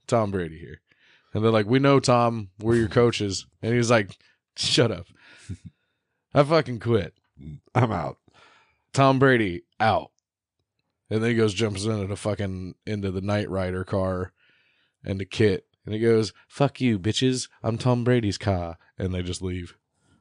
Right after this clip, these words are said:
Speaker 1: Peel out all hard. Like a fucking, like an old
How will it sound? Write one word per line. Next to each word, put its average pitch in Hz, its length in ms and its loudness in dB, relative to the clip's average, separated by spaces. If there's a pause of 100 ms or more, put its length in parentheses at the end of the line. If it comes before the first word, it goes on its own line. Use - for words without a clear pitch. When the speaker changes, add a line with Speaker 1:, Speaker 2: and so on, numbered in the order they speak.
(720)
Speaker 1:
Peel 104 220 2
out 95 160 -2
all 92 160 -4
hard. 92 400 -4 (760)
Like 95 140 -2
a 87 60 -6
fucking, 85 560 -8 (800)
like 98 140 0
an 90 100 -4
old 98 400 -2